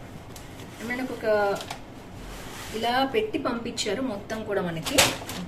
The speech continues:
నీట్ గా ఉండటానికి. So దీంట్లో త్రీ పీసెస్ వచ్చాయన్నమాట, ప్యాంట్ వచ్చింది and చున్నీ వచ్చింది and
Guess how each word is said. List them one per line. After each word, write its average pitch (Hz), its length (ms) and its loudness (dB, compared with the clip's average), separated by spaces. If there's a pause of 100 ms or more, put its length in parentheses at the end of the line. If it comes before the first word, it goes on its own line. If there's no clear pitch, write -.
(180)
నీట్ 240 260 -2
గా 247 140 4
ఉండటానికి. 185 540 0 (460)
So 302 60 12 (140)
దీంట్లో 330 220 6 (100)
త్రీ 320 200 4
పీసెస్ 311 360 2
వచ్చాయన్నమాట, 208 520 2 (640)
ప్యాంట్ 226 400 4
వచ్చింది 269 420 0 (1500)
and 233 120 0 (100)
చున్నీ 254 340 4
వచ్చింది 233 460 0 (260)
and 349 160 2